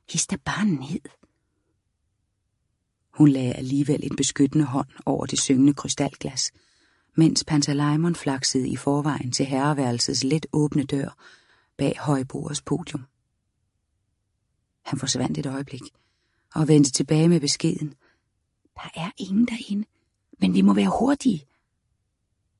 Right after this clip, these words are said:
Hans hvisken lød anspændt og urolig. Fra sit skjul pilede Lyra frem mod døren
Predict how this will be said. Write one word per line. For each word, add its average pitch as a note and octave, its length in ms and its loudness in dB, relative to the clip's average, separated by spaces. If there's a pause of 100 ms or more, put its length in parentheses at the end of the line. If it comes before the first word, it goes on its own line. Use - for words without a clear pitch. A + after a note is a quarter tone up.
(180)
Hans - 280 -4
hvisken C3 480 0
lød C3+ 220 -4 (200)
anspændt - 640 -6
og F3 140 0
urolig. D3+ 540 -6 (2250)
Fra - 160 -2
sit - 200 0
skjul - 360 -2 (480)
pilede F3+ 400 4
Lyra D#3 320 4
frem - 320 0
mod E3 140 2
døren D3 420 -2